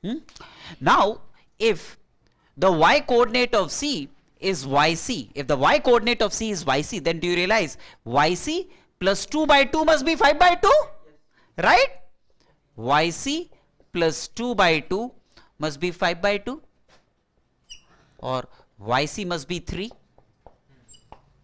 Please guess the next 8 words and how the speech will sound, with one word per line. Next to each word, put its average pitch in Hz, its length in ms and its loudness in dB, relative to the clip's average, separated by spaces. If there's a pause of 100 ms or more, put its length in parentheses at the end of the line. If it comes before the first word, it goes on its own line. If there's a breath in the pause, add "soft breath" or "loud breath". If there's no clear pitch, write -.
(680)
Yes 190 220 -2
or 226 80 4
no? 214 180 2 (1200)
Y 208 160 4
C 311 140 -2
must 285 200 0
be 330 100 2
three? 339 300 2